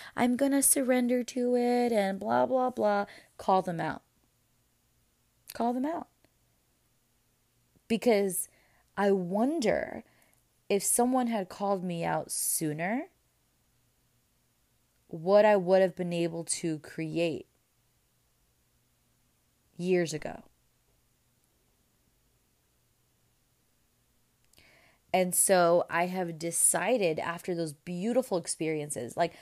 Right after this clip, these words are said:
I had to have those experiences and I had to really experiment with that to be shown my limitless, infinite potential. And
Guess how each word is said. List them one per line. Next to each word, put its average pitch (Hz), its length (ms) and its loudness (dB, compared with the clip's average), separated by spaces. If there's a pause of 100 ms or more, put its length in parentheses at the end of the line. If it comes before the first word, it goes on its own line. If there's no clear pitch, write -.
(240)
I 202 240 -2
had 254 260 0
to 226 120 -4
have 185 340 -2
those 175 200 -2
experiences 170 880 -4
and 170 80 -8
I 160 200 -4
had 180 140 -2
to 170 100 -10
really 165 260 -4
experiment 156 500 -8
with 170 120 -10
that 196 240 -2 (260)
to 190 80 -6
be 180 160 -4
shown 180 680 -2
my 180 200 0
limitless, 175 960 -2 (160)
infinite 202 640 -2
potential. - 760 -8 (840)
And 190 300 -2